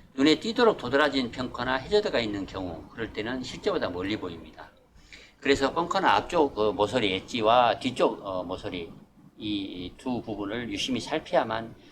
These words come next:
어, 착시를 하지 않을 수가 있습니다. 어, 우리가 한번 나온다 할 때 열여덟, 어, 십팔 호 홀은, 어, 이런 전략 홀과 형벌 홀, 영웅 홀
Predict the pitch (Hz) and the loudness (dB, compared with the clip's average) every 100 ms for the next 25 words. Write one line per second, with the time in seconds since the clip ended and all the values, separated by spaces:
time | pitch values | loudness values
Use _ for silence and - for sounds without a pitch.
0 | - - 87 82 - - 160 131 101 92 | -20 -18 -12 -12 -10 -8 -6 -4 -4 -8
1 | - - - - - - 85 95 - - | -18 -20 -20 -14 -10 -8 -6 -8 -6 -6
2 | 90 - 87 87 82 - - - _ _ | -6 -8 -10 -8 -10 -12 -16 -20 _ _
3 | _ _ _ _ _ _ _ _ _ _ | _ _ _ _ _ _ _ _ _ _
4 | - 98 95 101 139 160 202 220 147 151 | -16 -10 -8 -4 2 4 6 6 8 8
5 | 165 170 165 139 123 147 151 160 165 156 | 8 6 6 4 6 6 6 4 2 2
6 | 123 123 - 139 - 196 170 139 156 147 | 0 -2 -6 -8 2 6 6 6 8 6
7 | 156 160 - - 107 131 131 120 127 151 | 4 -2 -8 -8 0 4 4 4 6 6
8 | 147 127 110 110 104 143 143 123 101 90 | 6 2 6 6 6 2 4 4 2 0
9 | 95 113 107 90 85 | 0 0 2 2 -2